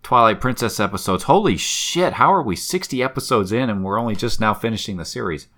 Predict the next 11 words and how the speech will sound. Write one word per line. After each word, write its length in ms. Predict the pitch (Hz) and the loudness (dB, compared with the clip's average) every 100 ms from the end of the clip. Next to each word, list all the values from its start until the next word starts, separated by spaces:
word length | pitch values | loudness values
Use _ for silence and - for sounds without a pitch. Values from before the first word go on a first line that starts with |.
| _ - - - - - - - - - - _ _ - | _ -18 -18 -16 -14 -14 -14 -20 -20 -20 -20 _ _ -20
Uh, 80 | - - _ _ | -20 -20 _ _
"The 140 | - 101 | -2 6
Hyrule 460 | 147 202 214 175 | 8 8 6 2
of 80 | 147 | 2
Twilight 340 | - 139 131 107 | 4 4 4 0
Princess 420 | 117 92 92 95 | -2 0 -2 -2
is 220 | 123 101 | -2 0
a 60 | 104 | 2
Hyrule 400 | 131 123 117 98 | 4 4 2 0
of 160 | - | -2
peace. 580 | - 139 82 - - - | -2 0 0 -4 -8 -8